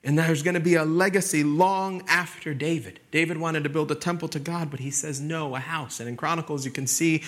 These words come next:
where God needed a man of peace to do that. That's a separate issue there. But verses twelve through seventeen, there's the promise of given to David. But guess what?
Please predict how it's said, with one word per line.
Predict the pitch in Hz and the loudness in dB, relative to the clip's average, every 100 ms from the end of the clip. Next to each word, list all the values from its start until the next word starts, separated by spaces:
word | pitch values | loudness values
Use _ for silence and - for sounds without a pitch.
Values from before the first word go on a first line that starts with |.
| - - - - | -8 -12 -12 2
where | 147 147 143 | 6 8 6
God | 123 151 160 | 2 0 0
needed | 165 151 143 | -2 -2 -2
a | |
man | 139 147 | -2 -2
of | 143 - | -4 -4
peace | 180 - | -4 -4
to | 131 | -4
do | 156 | -2
that. | 156 151 | -2 -2
That's | 117 | -4
a | 117 | -2
separate | - 156 151 147 | 2 0 0 0
issue | 135 147 | 0 -2
there. | 143 156 | -2 -2
But | 123 104 135 - - _ - | -2 -4 -8 -10 -20 _ -8
verses | 120 175 175 170 | 2 4 4 0
twelve | - 202 202 196 | -2 -2 -2 -2
through | 170 | -4
seventeen, | - 196 175 151 - 214 190 131 131 - - _ _ _ _ _ _ _ - | -4 -4 -6 -6 -6 -6 -6 -6 -10 -14 -20 _ _ _ _ _ _ _ -2
there's | 151 139 | 2 2
the | 139 | 0
promise | 143 185 196 151 107 - - - - - _ _ - | -2 -2 0 -2 -4 -6 -8 -16 -20 -20 _ _ -6
of | 127 113 - _ _ _ _ _ _ _ _ _ 123 120 | -6 -8 -16 _ _ _ _ _ _ _ _ _ -6 2
given | 214 190 165 | 4 4 2
to | 156 | 0
David. | 139 175 156 113 | 0 0 0 -2
But | 104 123 | -4 -6
guess | 165 156 - | -4 -6 -6
what? | 175 | -8